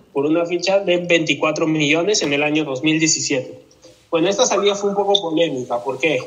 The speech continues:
Porque era justamente, venía de salir campeón con River, estaba justamente de la Libertadores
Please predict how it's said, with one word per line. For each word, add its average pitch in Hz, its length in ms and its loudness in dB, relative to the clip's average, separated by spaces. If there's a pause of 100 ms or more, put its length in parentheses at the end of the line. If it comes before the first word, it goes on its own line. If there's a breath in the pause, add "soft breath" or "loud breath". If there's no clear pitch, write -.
(360 loud breath)
Porque 143 380 2
era 180 160 2
justamente, 190 880 0 (160)
venía 151 440 2
de 165 100 0
salir 156 280 -4
campeón 160 340 -4
con 151 220 -4
River, 202 420 4
estaba 165 340 0
justamente 170 680 -2
de 151 120 -8
la 139 120 -4
Libertadores 135 720 -2